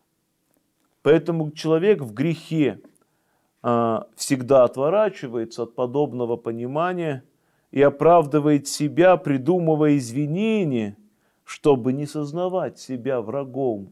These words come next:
Богу, потому что никто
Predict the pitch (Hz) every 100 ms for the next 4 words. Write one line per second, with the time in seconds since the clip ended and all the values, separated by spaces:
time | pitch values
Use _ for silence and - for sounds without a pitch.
0 | _ - 101 147 123 95 - _ _ _
1 | _ _ _ 113 127 123 135 127 - -
2 | 117 107 _ _ _ 117 117 117 _ 175
3 | 175 113